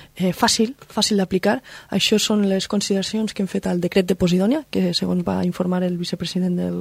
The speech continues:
del govern, eh, Biel Barceló, eh, sortirà a exposició pública, eh, aquesta setmana o la següent, i, per tant, eh, esperem que, que,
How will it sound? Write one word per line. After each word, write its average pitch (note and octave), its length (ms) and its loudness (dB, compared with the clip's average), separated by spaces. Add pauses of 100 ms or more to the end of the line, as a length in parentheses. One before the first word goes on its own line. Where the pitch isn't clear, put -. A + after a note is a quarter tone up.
del F#3 160 -2
govern, F3+ 320 2 (460)
eh, F3+ 440 -4
Biel F3+ 200 0
Barceló, F3+ 360 -2 (420)
eh, F#3 460 -2 (400)
sortirà F#3+ 640 6
a G#3 60 0
exposició G3 420 0
pública, F3+ 880 0
eh, F#3 280 -2
aquesta - 260 -10
setmana F#3+ 320 0
o F#3 60 0
la F3+ 100 2
següent, A#3 300 2 (600)
i, G3+ 140 4
per G3+ 180 0
tant, F#3+ 200 0 (120)
eh, G3 380 -4
esperem G3 400 0
que, F#3+ 480 -4
que, F#3+ 140 -4